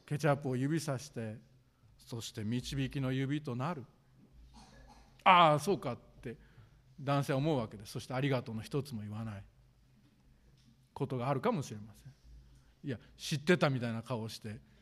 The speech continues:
そして冷蔵庫をおもむろに閉めて「ありがとう」みたいな顔をするわけでありますが、冷蔵庫に限りません。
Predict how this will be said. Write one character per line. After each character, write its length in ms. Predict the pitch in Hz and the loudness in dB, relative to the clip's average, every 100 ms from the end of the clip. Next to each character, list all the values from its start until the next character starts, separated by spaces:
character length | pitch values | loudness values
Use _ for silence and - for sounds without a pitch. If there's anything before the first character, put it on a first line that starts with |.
| - - - - - - | -20 -20 -20 -20 -20 -20
そ 60 | - | -2
し 40 | |
て 140 | 170 | 0
冷 160 | 139 147 | 4 4
蔵 160 | 131 127 | 2 0
庫 120 | 123 | -2
を 20 | |
お 20 | |
も 120 | 131 | 0
む 60 | 127 | 0
ろ 100 | 127 | 0
に 120 | 123 | -2
閉 160 | 117 135 | -2 -4
め 120 | 110 | -4
て 100 | 101 | -6
「あ 60 | 123 | -4
り 100 | 127 | -2
が 140 | 123 | -4
と 140 | 120 110 | -6 -8
う」 40 | |
み 100 | 104 | -10
た 100 | 92 | -10
い 40 | |
な 100 | 98 | -16
顔 240 | 101 110 101 | -14 -12 -10
を 60 | |
す 160 | 101 - | -8 -4
る 100 | 131 | 0
わ 140 | 135 | 0
け 140 | 117 101 | -2 -8
で 120 | 90 | -12
あ 80 | 82 | -16
り 80 | 98 | -18
ま 120 | 107 | -20
す 160 | - - | -20 -20
が、 80 | - - - - - - - - - - - - | -20 -20 -20 -20 -20 -20 -20 -20 -20 -20 -20 -8
冷 160 | - 160 | 0 4
蔵 140 | 208 | 4
庫 100 | 175 | 4
に 60 | 131 | 0
限 220 | 120 127 | -2 -4
り 60 | 139 | -4
ま 120 | 151 | -4
せ 80 | |
ん。 80 | 151 | -4